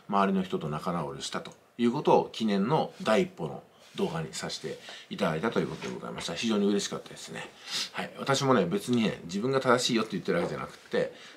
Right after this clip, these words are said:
久保さんの言うことはもっともだという人とだけ付き合ってるってことなんですよね。<laughs> はい、お疲れ様でございました。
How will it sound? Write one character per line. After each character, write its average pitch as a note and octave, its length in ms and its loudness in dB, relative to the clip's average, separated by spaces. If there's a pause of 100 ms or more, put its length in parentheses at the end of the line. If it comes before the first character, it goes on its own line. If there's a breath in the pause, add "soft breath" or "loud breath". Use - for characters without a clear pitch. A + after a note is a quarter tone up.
久 B2+ 120 -2
保 A#2+ 100 8
さ A#2+ 140 6
ん G2 80 4
の E2 60 0
言 D#2+ 80 -2
う D2 40 -6
こ D2+ 80 -8
と D2 80 -8
は C#2+ 60 -8
も F#2 160 0
っ - 20 -10
と - 160 6
も G3+ 100 10
だ G#3 100 10
と - 260 -4
い C#3 120 6
う F3 60 10
人 E3+ 160 2
と B2+ 140 -2
だ D#3 100 6
け A#2 100 2
付 - 140 -4
き - 100 0
合 - 60 2
っ - 60 -8
て A3 100 -4
る E3+ 40 0
っ E3 40 -2
て - 100 0
こ C#3+ 120 2
と - 80 4
な G2+ 80 2
ん G2 60 -4
で G2 80 -6
す - 80 -4
よ G#2 60 4
ね。 A#2 100 2 (180)
<laughs> - 180 -8
は B2+ 60 4
い、 A2+ 80 6
お G#2+ 60 4
疲 - 100 -2
れ E2+ 100 4
様 E2 160 0
で C2+ 100 -4
ご C#2+ 80 -6
ざ G#1+ 80 -4
い G1+ 40 -10
ま G1+ 100 -12
し - 80 -8
た。 - 220 -14